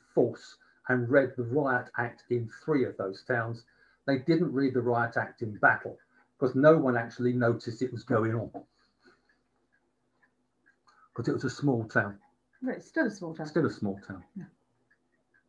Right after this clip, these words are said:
Speaker 1: But the Riot Act was read in Guildford, in Witham, and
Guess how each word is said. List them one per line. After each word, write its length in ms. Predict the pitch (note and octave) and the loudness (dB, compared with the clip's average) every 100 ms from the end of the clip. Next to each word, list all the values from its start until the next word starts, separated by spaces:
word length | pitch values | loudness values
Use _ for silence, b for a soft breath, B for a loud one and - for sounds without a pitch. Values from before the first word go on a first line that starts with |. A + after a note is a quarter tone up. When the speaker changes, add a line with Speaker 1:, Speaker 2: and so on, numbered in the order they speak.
| _ _ | _ _
Speaker 1:
But 120 | - | -6
the 60 | B2+ | -2
Riot 400 | C3 E3 F3+ - | 4 6 6 4
Act 240 | C#3 - | 2 2
was 160 | A#2+ A2 | -8 -2
read 280 | B2+ B2 A#2+ | 2 2 0
in 160 | A2+ G#2+ | -6 0
Guildford, 500 | C#3+ D#3 D3+ D3+ D3 | 2 2 2 -2 -2
in 160 | A2 G#2 | -6 -2
Witham, 380 | C3 - B2+ A#2 B B | -2 -2 -6 -6 B B
and 240 | A#2 A#2 | -2 -2